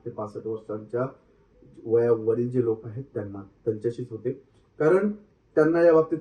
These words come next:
कळत नाही, ते टेक्नॉलॉजी असेल किंवा मग ते, ते ऑनलाइन व्यवहार असतील याबद्दल अनभिज्ञ असतात, त्यांना याबद्दल जास्त माहिती नसते आणि त्यातूनच या सायबर जे चोरटे आहेत, फ्रॉड्स लोक आहेत, यांना, त्यांना फसवणं, त्यांना आपल्या गळाला लावणं, त्यांच्याकडून पैसा उकळणं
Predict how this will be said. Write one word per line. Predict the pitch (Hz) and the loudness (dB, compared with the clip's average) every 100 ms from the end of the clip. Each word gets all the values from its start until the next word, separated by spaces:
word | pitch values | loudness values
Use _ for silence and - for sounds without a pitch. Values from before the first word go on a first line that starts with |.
| - | 4
कळत | 143 143 | 4 4
नाही, | 151 147 | -2 -2
ते | 147 | -2
टेक्नॉलॉजी | 135 127 135 135 127 127 | -2 -2 -2 -2 0 -2
असेल | 127 123 117 120 | 0 0 0 -2
किंवा | 123 120 | -4 -4
मग | 120 | -8
ते, | - 123 | -2 -2
ते | 120 - - _ _ 127 | 0 -4 -6 _ _ -2
ऑनलाइन | 131 131 139 | 0 0 0
व्यवहार | 127 127 127 | 0 2 2
असतील | 123 - 127 | 0 -4 -2
याबद्दल | 120 120 120 120 117 | -2 -2 -4 -2 -4
अनभिज्ञ | 120 120 127 127 127 | -4 -4 -4 -4 -6
असतात, | - 123 120 - | -6 -8 -8 -8
त्यांना | 120 117 | -8 -6
याबद्दल | 117 117 113 117 | -6 -6 -6 -6
जास्त | 117 117 117 | -6 -8 -12
माहिती | 113 107 135 | -12 -10 -6
नसते | 135 127 127 127 - _ _ _ | -6 -6 -8 -8 -12 _ _ _
आणि | 143 160 | -4 -4
त्यातूनच | 156 151 175 160 120 120 | 0 0 0 -2 -2 -2
या | 123 123 | -2 -2
सायबर | 117 120 123 127 | -4 -6 -4 -6
जे | 127 | -8
चोरटे | 127 120 120 127 | -6 -2 -2 0
आहेत, | 127 - | -2 -2
फ्रॉड्स | 123 127 131 127 | -4 -4 -6 -6
लोक | 120 127 | -6 -4
आहेत, | 127 - _ _ | -6 -8 _ _
यांना, | 120 120 120 | -6 -4 -6
त्यांना | 120 117 117 113 - | -8 -8 -10 -12 -8
फसवणं, | 120 151 135 113 | -4 -2 -2 -4
त्यांना | 107 113 113 | -8 -8 -10
आपल्या | 110 120 | -6 -6
गळाला | 123 135 143 | -2 -2 -2
लावणं, | 135 127 127 | -2 -4 -4
त्यांच्याकडून | 127 113 117 113 | -6 -6 -6 -8
पैसा | 113 120 120 165 | -8 -4 -2 2
उकळणं | 151 139 120 120 | 2 2 -2 -2